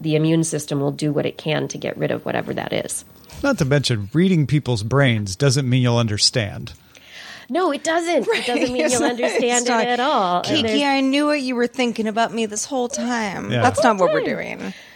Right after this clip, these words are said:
Speaker 1: Yeah. So you've got the system, <laughs> the system, uh, co-, com-,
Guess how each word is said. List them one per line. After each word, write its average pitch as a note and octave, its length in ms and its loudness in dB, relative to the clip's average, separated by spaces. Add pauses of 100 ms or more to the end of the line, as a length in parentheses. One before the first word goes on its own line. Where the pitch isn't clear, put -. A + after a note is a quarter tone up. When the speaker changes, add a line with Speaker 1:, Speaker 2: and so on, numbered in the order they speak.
(120)
Speaker 1:
Yeah. A3+ 320 2
So - 160 -4
you've B3 140 0
got C#4+ 180 2
the C4 100 2
system, B3 840 0 (280)
<laughs> - 280 -20
the A3+ 100 6
system, A#3+ 600 0
uh, D#3+ 600 0 (680)
co-, - 200 -6 (240)
com-, D#4 360 2